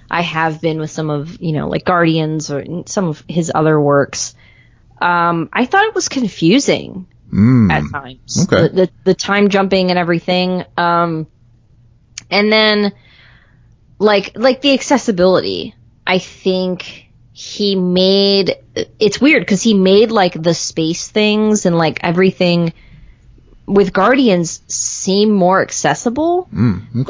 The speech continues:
Speaker 1: But, like, this one felt more confusing to me.
Speaker 2: Yeah, he went a little bit overboard with,
Speaker 1: Yeah,
Speaker 2: with
Speaker 1: it was
Speaker 2: some of the
Speaker 1: very
Speaker 2: things.
Speaker 1: weird.
Speaker 2: Yeah.
Speaker 1: I don't know
Speaker 2: Um,
Speaker 1: if that's, like, a case of Warner Brothers brought him in and was like, "We are not giving you notes. We just want you to do what you wanna do."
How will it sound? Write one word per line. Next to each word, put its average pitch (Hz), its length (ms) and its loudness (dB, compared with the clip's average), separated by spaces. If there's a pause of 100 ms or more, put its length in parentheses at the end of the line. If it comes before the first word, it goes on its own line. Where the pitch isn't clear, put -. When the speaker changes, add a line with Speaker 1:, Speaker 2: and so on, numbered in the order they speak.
(100)
Speaker 1:
But, 151 80 -6
like, 196 200 2 (160)
this - 220 -8
one 311 160 0
felt 285 200 0
more 208 120 0
confusing 185 680 -4
to - 120 -12
me. 76 400 -8
Speaker 2:
Yeah, 110 520 4
he 139 180 2
went 151 160 6
a 143 40 4
little 135 140 6
bit 120 220 2 (500)
overboard 120 760 2 (140)
with, 120 320 4
Speaker 1:
Yeah, 269 200 6
Speaker 2:
with - 80 -4
Speaker 1:
it - 0 -
was - 80 -2
Speaker 2:
some 240 120 4
of - 40 2
the 233 60 2
Speaker 1:
very 254 180 4 (160)
Speaker 2:
things. 131 380 -12 (120)
Speaker 1:
weird. 104 120 0
Speaker 2:
Yeah. 80 160 -2 (1300)
Speaker 1:
I 113 100 4
don't 127 140 6
know 123 80 6
Speaker 2:
Um, - 80 4
Speaker 1:
if - 60 0
that's, 233 200 -6
like, 240 160 -4
a 202 80 0
case 226 400 0
of 190 400 2 (400)
Warner 208 380 4
Brothers 185 560 2
brought 175 260 0
him 180 160 -2
in 185 200 2
and 175 100 0
was 165 100 -4
like, 160 160 0
"We 185 180 4
are 202 60 2
not 185 260 0
giving 165 220 0
you 156 100 -4
notes. 143 400 -4
We 175 120 0
just 175 240 0
want 156 140 -2
you 156 80 0
to 156 100 2
do 151 180 2
what 139 100 4
you 147 120 2
wanna 151 180 0
do." 160 420 2